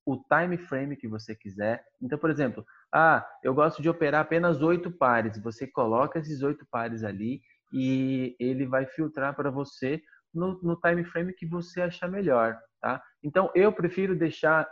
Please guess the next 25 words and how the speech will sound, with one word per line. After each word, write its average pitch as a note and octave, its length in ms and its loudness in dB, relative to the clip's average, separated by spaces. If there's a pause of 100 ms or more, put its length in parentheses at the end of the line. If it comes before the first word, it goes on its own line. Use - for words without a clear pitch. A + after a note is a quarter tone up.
ele C#3 460 0 (240)
aí B2+ 180 2
na C#3 120 2
primeira D3+ 420 2
coluna C3+ 420 -2
com C3 180 -12
quinze F3+ 320 -4
minutos, F3+ 640 -4 (280)
aí C3+ 180 4
depois C#3+ 380 2
eu C#3+ 100 0
deixo C3+ 400 -2 (200)
a A#2+ 100 -2
segunda C3+ 400 -4
coluna B2+ 500 -2 (260)
com C3 260 -2
uma D#3 260 4
hora, E3+ 460 6
a D3+ 100 2
terceira E3+ 460 0
coluna D#3+ 440 -4
com F3 220 -10
quatro D#3+ 380 0
horas D#3 520 2
e F#3+ 300 -4